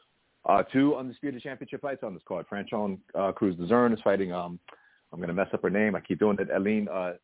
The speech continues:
Siderus. That's how I, that's what I'm going with. But for the undisputed sub-, middleweight championship, and then the big one, Katie Taylor and, uh, Amanda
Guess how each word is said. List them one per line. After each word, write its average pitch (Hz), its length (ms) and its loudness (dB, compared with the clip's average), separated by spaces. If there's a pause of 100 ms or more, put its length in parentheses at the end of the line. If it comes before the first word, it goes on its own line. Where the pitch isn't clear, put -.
(140)
Siderus. 131 360 2 (280)
That's 90 180 -8
how 101 140 -2
I, - 220 -4
that's 156 180 2
what 165 100 4
I'm 143 120 2
going 101 240 -4
with. 95 120 -16 (100)
But 92 180 -16
for 120 80 -14
the 107 100 -8
undisputed 117 560 -8
sub-, 120 100 -12
middleweight 113 400 -2
championship, 104 540 -8 (520)
and 101 100 -6
then 110 180 4
the 117 60 4
big 117 180 4
one, 107 240 -6
Katie 101 200 -10
Taylor 104 320 -8
and, 95 100 -10
uh, 90 220 -8
Amanda 98 300 -10